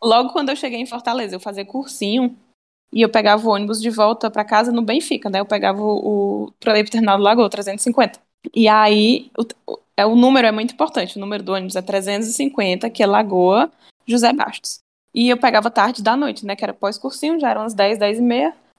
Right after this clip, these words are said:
Aí eu tava lá na minha parada, conversando com o pessoal do cursinho e tal, e eu avistei o trezentos e cinquenta, dei sinal e continuei conversando. Quando ele parou, eu subi. Quando eu subi, que eu sentei, eu comecei a olhar ao redor, falei,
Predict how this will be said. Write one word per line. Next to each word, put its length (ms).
Aí 100
eu 80
tava 240
lá 100
na 80
minha 160
parada, 340
conversando 460
com 280
o 180
pessoal 280
do 100
cursinho 440
e 60
tal, 460
e 180
eu 440
avistei 840
o 100
trezentos 380
e 80
cinquenta, 540
dei 200
sinal 460
e 40
continuei 440
conversando. 500
Quando 160
ele 120
parou, 320
eu 80
subi. 540
Quando 160
eu 80
subi, 420
que 80
eu 60
sentei, 720
eu 120
comecei 360
a 40
olhar 180
ao 80
redor, 400
falei, 340